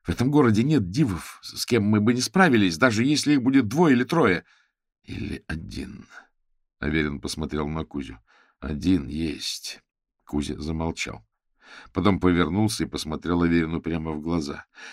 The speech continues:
«Если он нападёт сам, шансов не будет ни у кого. Я должен лететь на помощь». Аверин отвёл взгляд. Он понимал, что возразить ему нечего. «Хорошо», — сказал он.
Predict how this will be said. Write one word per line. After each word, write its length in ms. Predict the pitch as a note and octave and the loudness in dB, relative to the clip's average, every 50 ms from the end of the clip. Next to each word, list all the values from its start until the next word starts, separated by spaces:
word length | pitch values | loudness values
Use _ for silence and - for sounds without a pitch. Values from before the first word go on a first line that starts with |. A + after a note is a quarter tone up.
| - - - | -20 -12 -4
«Если 220 | - G2+ - A2+ G#2+ | -2 0 2 4 4
он 80 | G#2 | 4
нападёт 380 | A2+ A2+ A2 A#2 A2+ A2+ A2+ A2+ | 4 4 2 4 4 4 4 4
сам, 220 | - C#3 C3+ A2+ | 4 2 2 2
шансов 460 | - - B2 A#2+ G#2 - - - - | 2 2 0 0 -2 -2 -6 -6 -2
не 60 | G#2 G#2+ | 0 2
будет 300 | A2 B2+ A#2+ G#2 A2+ - | 2 2 0 -2 -2 0
ни 80 | A#2 | 0
у 120 | B2 A#2+ A2+ | 0 0 0
кого. 440 | - C3 C3+ C3+ B2 F#2 - - _ - - - - - _ _ _ _ _ _ _ - | -2 -2 0 2 0 0 0 -4 _ -20 -20 -20 -20 -20 _ _ _ _ _ _ _ -2
Я 140 | - G2 G2+ | 0 0 0
должен 360 | G2 G2 G#2 F#2+ D#2+ D2+ E2+ | 2 2 2 2 2 2 0
лететь 360 | F2 F2 E2+ - - G#2+ - - | 0 0 0 -2 -6 -14 -10 -12
на 60 | E2+ | -12
помощь». 440 | - - - - - - - - _ _ _ _ _ _ _ _ - | -12 -14 -18 -12 -12 -12 -12 -12 _ _ _ _ _ _ _ _ -6
Аверин 400 | C2+ D#2+ D#2+ D#2+ D#2 D#2 D2 D#2 | -4 -2 0 0 0 -2 -4 -6
отвёл 360 | D2 - D2+ D#2 D#2+ D#2 D2 | -8 -6 -4 -4 -2 -2 -4
взгляд. 480 | C#2 C#2+ C2+ C#2 C#2+ C2+ - _ _ _ _ _ _ _ _ _ _ _ _ - | -4 -6 -6 -6 -6 -8 -8 _ _ _ _ _ _ _ _ _ _ _ _ -12
Он 160 | - A2+ A2+ | -10 -8 -6
понимал, 420 | A2+ C3 B2+ B2 B2 A#2 F#2 D#2 D2+ | -4 -4 -4 -2 -2 -2 -2 -2 -4
что 240 | - - - D2 C#2+ | -8 -10 -6 -6 -4
возразить 560 | D2 C#2+ C#2+ C#2+ D2 C2+ C2+ C#2 - - - | -4 -4 -4 -4 -6 -6 -6 -8 -12 -12 -14
ему 160 | C#2+ C#2+ C2+ | -14 -14 -14
нечего. 520 | - - - - - - - - - - _ _ _ _ _ _ _ _ _ _ _ _ | -16 -18 -16 -12 -12 -12 -12 -12 -20 -20 _ _ _ _ _ _ _ _ _ _ _ _
«Хорошо», — 640 | - - E2+ F2 F#2+ F2 - F2+ F2+ D#2+ C#2+ - _ _ | -2 0 2 2 2 2 2 2 2 0 0 -6 _ _
сказал 460 | - - - D2 C#2 B1+ C2+ B1+ - - | -20 -14 -10 -8 -8 -8 -8 -10 -12 -14
он. 200 | - - - | -16 -18 -18